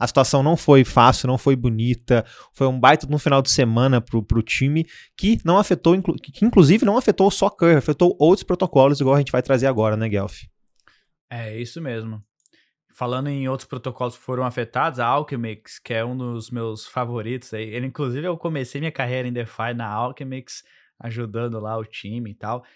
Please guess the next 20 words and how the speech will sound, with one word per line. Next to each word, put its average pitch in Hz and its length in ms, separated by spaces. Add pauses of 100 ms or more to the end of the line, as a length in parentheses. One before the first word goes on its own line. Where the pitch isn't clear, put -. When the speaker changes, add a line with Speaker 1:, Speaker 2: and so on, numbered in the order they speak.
(100)
Speaker 2:
Enfim, 117 320
os 107 140
caras 131 420
tiveram 143 480
ali, 123 180
a 120 60
pool 139 240
deles 123 260
foi 147 260
hackeada, 120 680 (100)
a 107 120
pool 123 240
de, 113 460
de, 107 240
do 101 340
A 117 180
L 110 380
eth 143 320
e 117 320
eth. 202 140